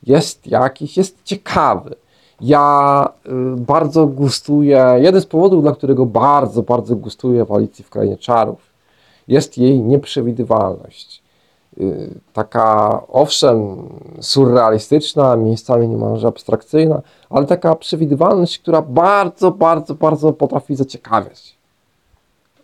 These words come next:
Od momentu, jak tylko zdasz sobie sprawę, że nie wiesz, czego się spodziewać, i to jest zachwycające, to jest ekscytujące, bo wiesz, że są sensowne szanse, że cokolwiek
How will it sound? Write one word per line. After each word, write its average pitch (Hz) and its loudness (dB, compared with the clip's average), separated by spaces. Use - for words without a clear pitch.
Od 143 2
momentu, 180 2
jak 151 2
tylko 185 -2
zdasz 147 0
sobie 143 -6
sprawę, 139 -2
że 127 0
nie 202 2
wiesz, 127 0
czego 127 -2
się - -18
spodziewać, 113 -2
i 120 -8
to 160 4
jest 135 2
zachwycające, 120 -2
to 139 2
jest 127 0
ekscytujące, 135 0
bo 120 2
wiesz, 120 2
że 123 -2
są 120 0
sensowne 131 0
szanse, 110 0
że 120 2
cokolwiek 139 0